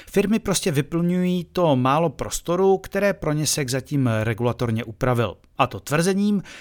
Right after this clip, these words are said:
že Bitcoin není cenný papír. Každopádně pojďme na trhy postupně. Market cap všech kryptoměn za posledních sedm dní vyskočil o pěkných jedenáct celá dva procenta na jeden bilion a dvě stě třicet miliard dolarů.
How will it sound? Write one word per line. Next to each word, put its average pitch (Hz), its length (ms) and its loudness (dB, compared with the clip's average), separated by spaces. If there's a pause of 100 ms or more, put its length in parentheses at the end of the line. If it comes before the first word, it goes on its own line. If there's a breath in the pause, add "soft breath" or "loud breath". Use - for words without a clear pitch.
(140 loud breath)
že 113 200 -2
Bitcoin 156 680 -2
není 117 500 -2
cenný 101 480 -6
papír. 120 380 -6 (500)
Každopádně 139 840 -2
pojďme 151 420 -6
na 123 100 -4
trhy 113 220 -4
postupně. 113 520 -6 (680 loud breath)
Market 160 460 -2
cap 214 200 -4
všech - 280 -4
kryptoměn 190 680 -2
za 147 120 0
posledních 156 480 -4
sedm 147 300 0
dní 131 340 0
vyskočil 147 480 -4
o 120 80 -4
pěkných 143 480 -2
jedenáct 160 440 -2
celá 131 300 -2
dva 120 160 -2
procenta 160 640 -2
na 104 280 0
jeden 170 380 -2
bilion 151 420 0
a 98 120 -10
dvě 95 260 -6
stě - 180 -8
třicet - 400 -6
miliard 101 420 -4
dolarů. 117 380 2